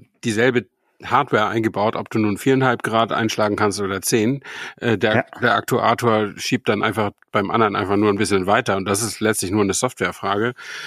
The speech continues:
Speaker 1: Ähm, das Thema kam auch schon mal auf, äh, als der jetzt aktuelle Audi A acht fertig war. Der, der kann ja rein theoretisch, äh, Level drei autonom fahren.
Speaker 2: Ja, ja, darf
Speaker 1: Aber,
Speaker 2: aber nicht, ne?
Speaker 1: aber darf
Speaker 2: Ja.
Speaker 1: halt nicht.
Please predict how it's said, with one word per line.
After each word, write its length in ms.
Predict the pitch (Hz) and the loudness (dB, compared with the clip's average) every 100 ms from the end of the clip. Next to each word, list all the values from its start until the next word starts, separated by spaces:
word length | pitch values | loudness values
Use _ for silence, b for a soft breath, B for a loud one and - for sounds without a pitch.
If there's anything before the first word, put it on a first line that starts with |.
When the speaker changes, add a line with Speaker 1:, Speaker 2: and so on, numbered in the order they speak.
| B - | B -4
Speaker 1:
Ähm, 380 | 117 117 113 110 - B _ _ - _ | 0 2 2 0 -6 B _ _ -20 _
das 360 | - 123 127 - | -16 -6 -4 2
Thema 280 | 143 156 139 | 2 4 2
kam 280 | 135 139 | 2 2
auch 100 | 120 | 0
schon 120 | - 131 | 2 2
mal 120 | 117 | 2
auf, 380 | 104 139 143 - | 2 0 0 -6
äh, 340 | - 131 120 110 - - | 0 2 2 0 -12 -4
als 240 | 123 120 | -2 0
der 220 | - 113 | 2 4
jetzt 260 | 117 123 - | 4 2 -6
aktuelle 480 | - - 113 117 110 | -8 -4 0 0 2
Audi 260 | 117 120 | 0 0
A 160 | 110 104 | 0 2
acht 340 | 131 - - - B B _ | 0 -4 -14 -20 B B _
fertig 460 | - 110 120 117 | -2 0 0 -2
war. 160 | 113 120 | 0 2
Der, 200 | 113 101 _ _ | 2 0 _ _
der 100 | 101 | -6
kann 360 | - - 143 147 | -2 0 2 4
ja 200 | 127 113 | 2 2
rein 240 | 107 110 | 2 0
theoretisch, 680 | 107 110 98 110 107 - - - | 2 0 2 0 -2 -4 -6 -4
äh, 180 | 107 104 | -2 0
Level 300 | 104 101 101 | 0 0 -2
drei 320 | 92 107 120 | -2 -2 -2
autonom 460 | 117 120 107 107 | -2 0 0 0
fahren. 380 | 101 107 120 165 - B B | 0 0 0 -2 -8 B B
Speaker 2:
Ja, 120 | 110 | 0
ja, 120 | 113 107 | 2 2
darf 200 | 127 120 | 2 4
Speaker 1:
Aber, 80 | |
Speaker 2:
aber 140 | 113 101 | 2 2
nicht, 160 | 98 | 0
ne? 60 | 95 | 0
Speaker 1:
aber 160 | 117 113 | 0 2
darf 220 | 110 120 | 2 0
Speaker 2:
Ja. 60 | |
Speaker 1:
halt 140 | 147 135 | -2 2
nicht. 320 | 147 165 - | 0 0 -6